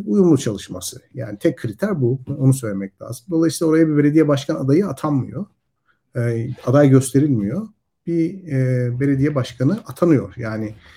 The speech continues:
bir belediye başkanlığı seçimi için bir aday gösterme süreci yok. Zaten seçim kazanıldığı için Cumhuriyet Halk Partisi oraya atama yapıyor. Öyle düşünmek lazım. Bu da tabii yozlaştırıyor. Yani rekabetin olmadığı her yerde yozlaşma oluyor. Ee, şimdi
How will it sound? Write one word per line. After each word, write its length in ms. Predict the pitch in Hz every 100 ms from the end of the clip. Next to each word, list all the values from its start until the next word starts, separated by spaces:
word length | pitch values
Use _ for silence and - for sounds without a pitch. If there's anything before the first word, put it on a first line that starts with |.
| - _
bir 140 | 131 131
belediye 360 | 127 131 143
başkanlığı 680 | 135 131 - 139 135 139 147
seçimi 320 | 143 135 147
için 200 | 139 139
bir 160 | 135 131
aday 220 | 127 135
gösterme 420 | 131 127 135 131
süreci 340 | 127 - 117 131
yok. 160 | 208
Zaten 300 | - 170 160
seçim 320 | 143 139 135 139
kazanıldığı 460 | 135 135 139 143
için 400 | 131 - 202 233 _ _ _ _
Cumhuriyet 280 | - 160 151
Halk 200 | 165 -
Partisi 240 | 123 123
oraya 200 | 165 240
atama 260 | 196 180 156
yapıyor. 340 | 113 - 95 - _ _ _ _ _ _ _ _
Öyle 260 | 170 156 143
düşünmek 440 | 113 107 101 95
lazım. 260 | 156 190 240
Bu 40 |
da 40 | 233
tabii 200 | 214 208
yozlaştırıyor. 680 | 202 196 190 185 196 170 117
Yani 180 | 107
rekabetin 540 | 113 131 143 139 139 156
olmadığı 340 | 147 135 127
her 160 | 139 147
yerde 300 | 104 98 147
yozlaşma 500 | 139 107 98 - 156
oluyor. 380 | 143 110 131 208 _ _ _ _ _ _ _ -
Ee, 140 | 131
şimdi 520 | 131 185 190 196 190